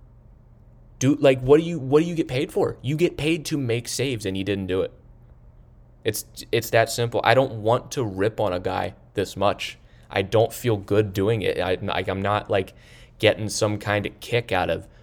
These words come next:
ripping on Martin Jones and calling him a bum, but, f-, like, fuck's sake, man. That was awful. That was one of the worst performances I've ever seen. So I d-,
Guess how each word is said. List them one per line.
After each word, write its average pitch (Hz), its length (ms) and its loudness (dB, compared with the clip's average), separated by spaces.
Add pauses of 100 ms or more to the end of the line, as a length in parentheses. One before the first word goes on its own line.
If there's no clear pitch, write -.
(140)
ripping 110 380 4
on 98 180 0
Martin 98 360 -2
Jones 117 400 0
and 104 100 -4
calling 110 300 0
him 110 100 -2
a 95 60 -2
bum, 117 440 2
but, 101 180 0
f-, - 200 -20 (200)
like, 110 280 0 (300)
fuck's - 360 -2
sake, 190 360 0
man. 95 340 -4 (260)
That 151 140 2
was 147 120 4
awful. 135 520 2 (1080)
That 147 120 6
was 156 200 2 (220)
one 127 200 4
of 160 60 4
the 156 60 0
worst 131 260 0
performances 117 480 -2
I've 113 100 0
ever 107 180 0
seen. 147 380 -4 (2500)
So - 180 0
I 117 140 4
d-, 123 120 -8